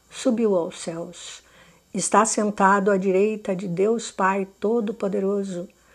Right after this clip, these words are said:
de onde há de vir a julgar os vivos e os mortos. Creio no Espírito Santo, na Santa Igreja Católica, na comunhão dos santos,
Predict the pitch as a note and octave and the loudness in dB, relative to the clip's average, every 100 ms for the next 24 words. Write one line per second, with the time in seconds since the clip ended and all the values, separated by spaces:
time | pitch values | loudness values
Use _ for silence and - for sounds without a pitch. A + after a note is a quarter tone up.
0 | - - - F3 F#3 G3 A3+ A3+ G#3+ G3+ | -20 -20 -8 -2 2 2 2 2 2 2
1 | F#3+ B3 A#3 A3 G#3 A#3 A#3+ A3 A3 F#3 | 4 2 0 -2 -2 0 2 0 0 0
2 | F3 F3 F3 F3+ E3+ - E3+ A3+ B3+ B3+ | 0 -2 -4 -6 -8 -8 -4 -2 -2 -4
3 | B3+ - - - A3 G3 E3+ D#3+ D#3+ E3 | -4 -8 -10 -2 -2 -2 -4 -6 -6 -10
4 | - F#3 - - - - _ _ _ - | -12 -10 -8 -10 -10 -16 _ _ _ -6
5 | E3+ F3+ F#3 F3+ F3 E3 - G3+ G3 G#3 | -2 0 0 -4 -8 -10 -8 -8 -8 -8
6 | A#3 - F#3 G3 F#3+ G3+ - _ - - | -10 -8 -6 -6 -8 -16 -20 _ -20 -20
7 | - - G3 G3+ - - A#3+ B3 A3+ F3+ | -20 -6 -4 -4 -2 0 0 0 -2 -2
8 | F3+ G3+ A3 G3+ F#3 F#3 G3 G3+ F#3+ - | 0 0 -2 -6 -10 -8 -6 -6 -8 -12
9 | G3 - _ _ _ - F#3 F#3 F#3+ G#3+ | -14 -18 _ _ _ -10 -6 -2 -2 -2
10 | G#3+ G#3 G#3 G3 G3+ G#3 F#3+ - G3 G#3 | -4 -4 -2 -2 -2 -4 -6 -6 -6 -6
11 | G#3 - D4 - | -8 -12 -12 -16